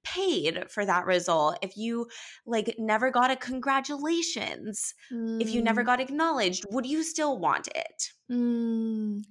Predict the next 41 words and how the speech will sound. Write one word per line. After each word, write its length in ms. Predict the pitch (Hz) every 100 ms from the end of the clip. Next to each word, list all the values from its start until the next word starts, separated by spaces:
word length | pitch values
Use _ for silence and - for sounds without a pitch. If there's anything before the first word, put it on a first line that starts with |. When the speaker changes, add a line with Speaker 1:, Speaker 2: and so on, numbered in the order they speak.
| - 277
Speaker 2:
Yeah, 140 | 254 240
I 80 | 226
was 120 | 226
Speaker 1:
And 80 | 233
Speaker 2:
just 20 |
Speaker 1:
that's 140 | 220
Speaker 2:
gonna 60 | 277
Speaker 1:
kind 140 | 254
of 60 | 233
a 20 |
good 180 | 214 185
check-in. 580 | 202 - 151 - 202 208 _
Speaker 2:
Yeah, 220 | 247 262
I 100 | 226
was 100 | 226
just 160 | 226 240
gonna 120 | 294
ask 340 | 294 196 208 -
you, 100 | 202
like, 160 | 190
what 220 | 196 202
is 100 | 208
kind 160 | 208 226
of 100 | 214
your 120 | 196
process 480 | - 185 196 214 214
for 120 | 214
knowing 520 | 196 196 185 185 214 254
that 140 | 277
it 100 | 294
is 140 | 302
your 120 | 302 285
intuition? 560 | 285 311 302 294 320
But 120 | 269
I 80 | 226
love 300 | 214 202 190
those 160 | 196 196
questions 480 | - 190 - 180 185
that 120 | -
you 140 | -
just 540 | 190 - 208 - -